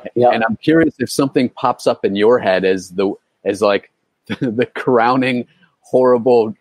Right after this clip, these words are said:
Speaker 2: show where everything seemed to go wrong. And, you know, do you have an
Speaker 1: Yeah.
Speaker 2: experience like that?
Speaker 1: Sure, sure. Uh, so when I was trained as a facilitator, I joined a company that used theater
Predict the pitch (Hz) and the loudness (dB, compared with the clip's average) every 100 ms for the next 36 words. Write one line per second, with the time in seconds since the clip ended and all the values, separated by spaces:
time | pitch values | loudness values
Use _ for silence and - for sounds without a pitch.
0 | _ - - 139 120 107 104 127 123 123 | _ -18 -4 0 2 2 2 0 0 -2
1 | 123 113 - 123 117 113 101 110 104 101 | -6 -8 -8 -8 -6 -6 -2 -2 -2 -4
2 | 104 107 104 95 90 - _ _ _ 107 | -2 -2 -4 -6 -10 -14 _ _ _ -4
3 | 107 - _ _ _ - 185 165 156 - | -4 -6 _ _ _ -2 0 2 -2 -4
4 | - 135 139 - 151 - 165 160 - 233 | -2 0 -2 -4 -8 0 0 0 -2 0
5 | 151 - - - 226 160 - - _ - | 0 -2 -12 -4 0 0 0 -10 _ -6
6 | 143 135 131 - _ _ _ - 165 160 | -2 0 -2 -8 _ _ _ 0 0 0
7 | 160 - 156 175 170 196 208 196 - 175 | -6 -18 -4 0 2 4 2 0 -8 -2
8 | 151 - - 160 151 135 131 135 - 156 | -2 -2 0 2 4 0 -4 -6 0 2
9 | 139 139 117 113 120 127 135 151 160 156 | 2 -2 -6 -6 -6 -6 0 2 4 2
10 | - 139 127 123 113 120 127 147 143 - | -2 -4 -4 -6 -6 -8 -4 -6 -6 -6
11 | 147 151 147 135 - | 0 2 2 0 -2